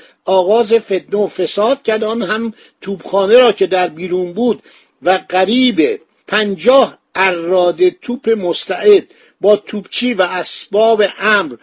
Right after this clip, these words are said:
آماده بود. شاه دستور داد که به حصار شهر بستند، بنای توپ انداختن نمودند. یک طرفه بدنهٔ تهران را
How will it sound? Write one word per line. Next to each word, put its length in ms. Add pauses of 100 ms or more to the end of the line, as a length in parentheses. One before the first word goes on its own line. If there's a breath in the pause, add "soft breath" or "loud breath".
(320 soft breath)
آماده 580
بود. 480
شاه 340
دستور 460
داد 260
که 100
به 140
حصار 480
شهر 340
بستند، 640 (300 soft breath)
بنای 520
توپ 240
انداختن 640
نمودند. 520 (380 soft breath)
یک 260
طرفه 460
بدنهٔ 520
تهران 520
را 240